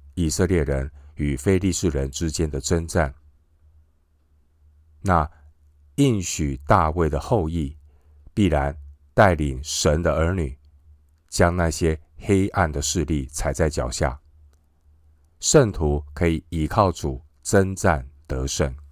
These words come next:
经文第二节，大卫战胜摩押人，存留他们当中一部分的人归服以色列。摩押人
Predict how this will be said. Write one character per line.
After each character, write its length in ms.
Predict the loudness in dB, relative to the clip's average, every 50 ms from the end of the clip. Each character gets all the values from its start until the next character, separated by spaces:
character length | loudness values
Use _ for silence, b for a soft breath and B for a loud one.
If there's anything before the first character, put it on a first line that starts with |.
| _ _ _ _ -20 -20 _ _ _ _ _ _ _ _ -20 -20 -20 -20 -20 _ -20 _ _ _ _ _ _ _ _ _ _ _ _ _ _ _ _ _ _ _ _ _
经 180 | -4 0 0 2
文 100 | 2 2
第 140 | 4 4 4
二 80 | 4
节， 380 | 2 0 -4 -4 -4 -4 -6 -8 -10 -16 -20 -20 _ _ _ _ _ _ _ _ _ _ _ -20 -6 0
大 240 | 4 4 6 4 4
卫 400 | 2 2 0 0 0 -4 -6 -12 -18 _ _
战 260 | 0 2 2 2 2
胜 300 | 0 0 0 0 0 -2 -8 -14 -12
摩 240 | -8 -4 -2 -2 0
押 220 | 2 2 2 2
人， 280 | 0 0 -2 -4 -6 -10 -14 _ -20 -20 -20 -20 -20 _ _ _ _ _ _ _ _ _ _ _ _ _ _ _ _
存 220 | -2 0 2 4
留 140 | 4 2 2
他 140 | 2 0 -2
们 120 | -2 -2
当 200 | 0 0 0 2
中 180 | 2 0 0 0
一 120 | -2 -4 -2
部 180 | -2 -2 -2
分 160 | 0 0 -2
的 100 | -2 -2
人 280 | -2 -2 -4 -4 -6 -8 -12 -18 -20 -20 _ _ _ _ -2
归 220 | 2 2 4 2
服 380 | 2 -2 -4 -6 -4 -6 -6 -8 -14 _ -10
以 140 | -8 -6
色 220 | -6 -4 -4 -4 -2
列。 260 | -2 -2 -4 -4 -8 -12 -18 -20 -20 -20 -20 _ _ _ _ _ _ _ _ _ _ _ _ _ _ _ _ _ _ _ _ _ _ _ _ _ _ _ _ _ _ _ _ _ _
摩 220 | 2 4 4 6
押 240 | 6 4 4 4 2
人 280 | 2 0 0 -2 -4